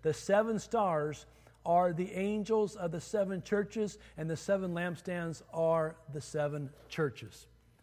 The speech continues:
And I'll close there with chapter one. And then chapters two and three, we get into the letters of Jesus then to each of the churches, the things he commends, the things he condemns, the call to repentance.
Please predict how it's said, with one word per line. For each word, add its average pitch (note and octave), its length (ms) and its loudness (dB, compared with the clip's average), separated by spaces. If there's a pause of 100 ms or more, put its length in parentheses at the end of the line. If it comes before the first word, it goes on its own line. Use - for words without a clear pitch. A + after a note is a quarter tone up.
(220)
And C#3 100 -8
I'll C3+ 80 -6
close D3+ 440 -4
there D3 160 -4
with C#3 140 -6
chapter C#3+ 460 -6
one. C3+ 320 -4 (260)
And C#3 120 -6
then C#3+ 120 -4
chapters E3 480 -6
two E3+ 220 -4
and C#3+ 120 -6
three, D#3+ 220 -4
we D3 80 -6
get D#3 160 -6
into D#3 460 -6 (280)
the C#3 80 -6
letters D#3 440 -4
of C#3 120 -8
Jesus D#3 600 -8
then D3 180 -8
to D3 140 -12
each E3+ 240 -6
of D3 80 -12
the D3+ 60 -8
churches, D3 580 -6 (220)
the C3+ 100 -8
things E3 340 -6
he D3 80 -8
commends, F3 640 -6 (220)
the C3+ 80 -10
things E3+ 320 -6
he C#3 80 -6
condemns, E3 680 -4 (280)
the C3+ 100 -10
call E3 320 -4
to D3+ 160 -12
repentance. F#3 680 -6